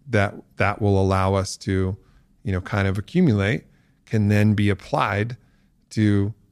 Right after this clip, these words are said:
really great projects that can benefit, again, para el bien de todos, for the good of all. So yeah, I mean, I'm still,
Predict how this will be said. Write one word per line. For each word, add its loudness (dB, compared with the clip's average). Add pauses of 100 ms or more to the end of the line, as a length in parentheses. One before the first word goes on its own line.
(180)
really -2
great -2
projects -6
that -8
can -6
benefit, -4
again, -2
para -2
el 0
bien -2
de -2
todos, -4
for -12
the -6
good -6
of -4
all. -6 (340)
So 2
yeah, 2
I 2
mean, 4
I'm 2
still, 0